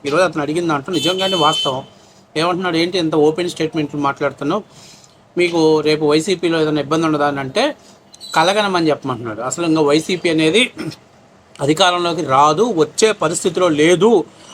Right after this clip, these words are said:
అని అంత బహిరంగంగా మాట్లాడుతున్నారంటే వాస్తవానికి వాళ్ళ గ్రౌండ్ లెవెల్ రియాలిటీ తెలుసు కాబట్టి మాట్లాడుతున్నాడు. ఈరోజు వాస్తవమే, వైసీపీ అసలు గ్రౌండ్ లెవెల్లో నుంచి బయటికి రావాలి అంటే నలభై శాతం ఓట్ బ్యాంకింగ్ ఉంది అని చెప్పి దాన్ని చెప్పుకుంటున్నారు. ఇప్పుడు అంటే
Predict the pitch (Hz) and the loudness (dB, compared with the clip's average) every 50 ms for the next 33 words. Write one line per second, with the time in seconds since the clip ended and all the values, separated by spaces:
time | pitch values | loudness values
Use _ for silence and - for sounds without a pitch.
0 | - 151 170 214 208 180 170 160 190 160 147 151 160 190 208 220 214 214 208 208 | -4 -2 0 0 0 -2 -2 -2 -2 0 2 2 4 4 4 2 0 -2 -2 -2
1 | 190 175 175 170 - 170 160 160 156 - 156 147 147 143 143 151 240 294 320 - | 0 0 0 0 0 -2 -4 -4 -2 -4 -4 -2 -2 -4 -2 0 0 0 0 -2
2 | - - - - - - - - 208 143 160 196 - - 220 208 208 208 202 202 | -6 -14 -20 -20 -20 -20 -8 -2 2 2 2 2 2 0 2 2 2 0 0 -2
3 | 202 190 175 151 156 156 160 185 202 202 202 196 190 180 160 160 170 180 185 180 | -2 -2 0 0 0 0 2 2 2 2 2 2 2 2 2 2 2 2 0 0
4 | 196 160 - 170 170 180 - - 190 185 170 175 - 214 185 170 151 143 - 139 | -4 -6 -4 -4 -4 -4 -2 0 0 0 0 -2 -4 -6 -4 -4 -4 -4 -4 -6
5 | 123 117 110 - - 120 120 117 120 135 160 175 170 147 151 180 - - - 214 | -8 -8 -10 -14 -16 -14 -12 -8 -6 -4 -2 -2 0 0 0 0 0 -2 -4 -4
6 | 208 175 135 - - - - - - _ - 202 196 - - 247 233 - - 247 | -2 -4 -6 -8 -12 -18 -20 -20 -14 _ -2 -2 0 0 0 -2 -2 -2 0 0
7 | 240 226 226 233 208 165 156 160 175 208 226 220 220 214 202 196 190 190 190 180 | 2 0 0 0 -2 0 2 2 2 2 0 0 0 0 2 2 2 2 2 0
8 | 208 175 170 170 185 220 202 190 180 170 170 170 165 156 160 165 156 135 147 151 | 0 -2 -2 -2 -2 -2 -2 0 2 2 4 4 2 2 2 0 -2 -4 -4 -4
9 | 151 156 165 214 202 175 190 202 - - - - - - - _ _ _ - 156 | -2 -2 0 2 2 2 0 0 -4 -10 -20 -20 -20 -20 -20 _ _ _ 0 2
10 | 160 175 190 214 214 - - 196 190 196 208 196 190 196 185 180 208 208 202 185 | 2 4 4 2 2 2 0 0 0 0 0 0 0 0 0 0 -2 -2 -2 -4
11 | 220 202 190 175 175 185 190 208 208 202 190 185 180 180 170 165 175 151 - 160 | -4 -2 -2 -2 -2 0 2 2 2 2 2 0 -2 -4 -4 -6 -4 0 0 0
12 | 185 208 214 214 214 214 - 226 220 170 190 170 156 139 131 123 - 156 147 151 | 2 2 2 0 0 0 -2 -4 -4 -2 0 0 0 0 -2 -4 -2 -2 -2 -2
13 | 156 143 160 185 233 247 285 330 | -2 -4 -2 0 0 0 0 -2